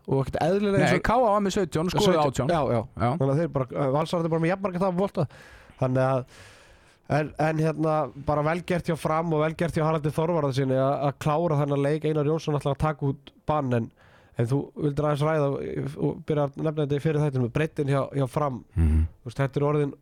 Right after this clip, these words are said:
Speaker 1: ótrúleg breidd, og, uh, þeir hafa verið með miklu breidd undanfarin ár. Þú veist, Basti var með stóran hóp í Hitti fyrra og, og Einar Jónsson var með stóran hóp í fyrra. Breiddin er aðeins öðru í svona, þeir eru bara með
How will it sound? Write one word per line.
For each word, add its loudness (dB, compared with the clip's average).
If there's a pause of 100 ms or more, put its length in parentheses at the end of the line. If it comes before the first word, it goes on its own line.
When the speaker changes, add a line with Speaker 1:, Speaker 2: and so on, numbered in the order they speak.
(200)
Speaker 1:
ótrúleg 0
breidd, -2 (300)
og, -4
uh, 0 (260)
þeir 0
hafa 2
verið 4
með 2
miklu -2
breidd -2
undanfarin 0
ár. 2
Þú 2
veist, -4
Basti 0
var 0
með -2
stóran 2
hóp 2
í 0
Hitti 0
fyrra 2
og, 2
og 2
Einar 0
Jónsson 0
var -2
með -6
stóran 0
hóp 0
í 0
fyrra. 2 (840)
Breiddin 0
er 2
aðeins -2
öðru 2
í 0
svona, 2
þeir 2
eru 2
bara 0
með 2